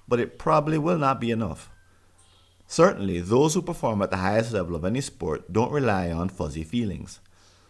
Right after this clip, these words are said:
But few professionals know how to create a scorecard showing their measurable accomplishments.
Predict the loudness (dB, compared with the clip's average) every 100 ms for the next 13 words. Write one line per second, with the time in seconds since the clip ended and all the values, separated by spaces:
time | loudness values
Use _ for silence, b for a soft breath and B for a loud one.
0 | b b b b -8 -6 0 -2 2 2
1 | 2 -2 -2 0 0 2 0 -2 -6 -10
2 | -2 -2 -2 -4 -4 -2 -6 -4 -4 -4
3 | -6 -6 -4 0 2 2 2 2 0 -2
4 | -4 -4 0 0 0 -4 -10 -12 -14